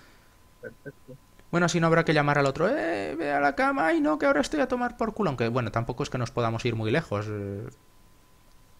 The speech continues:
Speaker 2: yo no me veo dando un paseo por aquí. A ver, la luz,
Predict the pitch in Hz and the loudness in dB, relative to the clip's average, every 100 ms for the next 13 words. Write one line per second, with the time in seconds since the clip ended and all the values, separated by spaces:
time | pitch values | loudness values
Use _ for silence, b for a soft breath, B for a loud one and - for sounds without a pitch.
0 | - - _ - - 110 113 156 127 127 | -20 -20 _ -20 -10 -2 0 0 0 -2
1 | 117 120 110 117 117 117 98 107 110 107 | 0 0 0 -2 -4 -4 -2 -2 -2 -2
2 | 110 - B B B B B B B B | -4 -8 B B B B B B B B
3 | - - - 143 131 101 127 - 131 139 | -20 -20 -4 2 2 2 -2 -2 0 2
4 | 143 190 240 247 - - - | 0 -2 -4 -6 -8 -16 -14